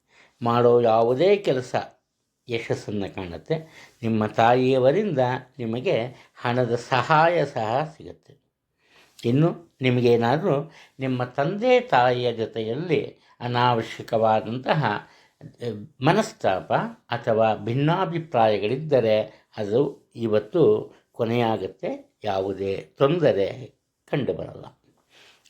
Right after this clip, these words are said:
ಉದ್ಯೋಗದ ವಿಚಾರದಲ್ಲಿ ಬಂದಾಗ ಆತುರ ಬೇಡ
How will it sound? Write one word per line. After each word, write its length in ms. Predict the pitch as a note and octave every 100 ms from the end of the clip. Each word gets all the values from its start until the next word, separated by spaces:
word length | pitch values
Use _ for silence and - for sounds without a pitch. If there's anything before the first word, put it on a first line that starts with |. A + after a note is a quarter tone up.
| -
ಉದ್ಯೋಗದ 520 | B2 A2+ C3 B2+ A#2
ವಿಚಾರದಲ್ಲಿ 720 | A2 - A2+ A2+ G#2 G#2+ G#2
ಬಂದಾಗ 460 | G#2 G2+ G2+ G#2+ A3 G3+ - _ _ _ _ _ _ _ _ _ _ _ -
ಆತುರ 500 | A2 C3 C3+ E3 D#3+
ಬೇಡ 260 | D3 C#3+